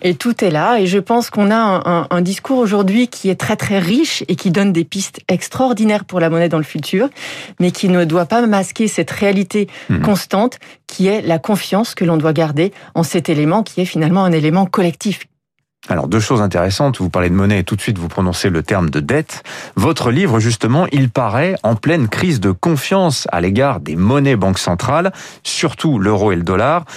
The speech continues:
Speaker 2: Alors, je ne parle pas de crise monétaire classique, hein. Il n'y a pas de dévaluation du taux de change de l'euro ou du dollar, hein, malgré les quantités astronomiques de masse monétaire qui ont été émises par les grandes banques centrales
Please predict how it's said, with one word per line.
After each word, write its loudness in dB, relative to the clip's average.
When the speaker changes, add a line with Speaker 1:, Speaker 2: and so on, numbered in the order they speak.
Speaker 2:
Alors, 0
je 0
ne 2
parle 0
pas 0
de 0
crise 0
monétaire 2
classique, -2
hein. 0
Il 0
n'y -2
a 0
pas -2
de -6
dévaluation 0
du 0
taux -2
de -6
change 0
de -4
l'euro 2
ou 2
du 2
dollar, 2
hein, 0
malgré 0
les 0
quantités 0
astronomiques 0
de 0
masse 0
monétaire 0
qui -4
ont 0
été -2
émises 2
par -2
les -8
grandes 0
banques 0
centrales -2